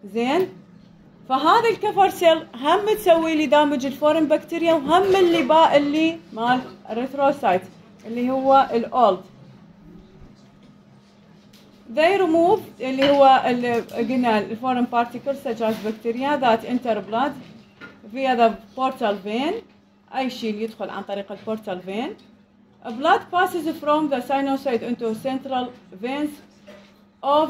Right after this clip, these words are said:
the hepatic lobules to leave the liver. طبعا تدخل عن طريق من، آه، الدم يمر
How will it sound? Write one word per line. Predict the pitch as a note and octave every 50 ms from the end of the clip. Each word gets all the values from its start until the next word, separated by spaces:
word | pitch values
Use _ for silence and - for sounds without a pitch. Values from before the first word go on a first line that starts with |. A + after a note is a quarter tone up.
| B3+
the | B3+ B3 C4 A#3
hepatic | A3+ A3+ A#3 A#3 B3 B3 C4+ C4 - C4
lobules | C4 B3 A3+ B3+ C4 C4 C4 - - - -
to | B3+
leave | B3+ A#3 A3 A#3 B3 C4 C#4+ C#4+ B3
the | A#3 A3 G3+ F#3
liver. | F3 E3+ F3+ E3+ E3 E3+ E3+ - - - - - - _ _ _ - - -
طبعا | B3 A3+ F#3 F#3+ G#3 A3 A3
تدخل | C4+ - - - A3 G3+
عن | - - G#3+ G#3+
طريق | G#3+ A#3 A3+ A3+ A3 F#3 - - - - -
من، | A#3 B3 B3 A3+ - - -
آه، | G3+ G3+ G3 G3 F#3 - - - G3
الدم | G#3 F#3+ - C4 A#3+ F#3+ D#3 - - - - _ _ _ _ _ _ _ _ _ _ _ _ - - G#3+
يمر | A#3 B3 B3+ C4 B3+ G#3 E3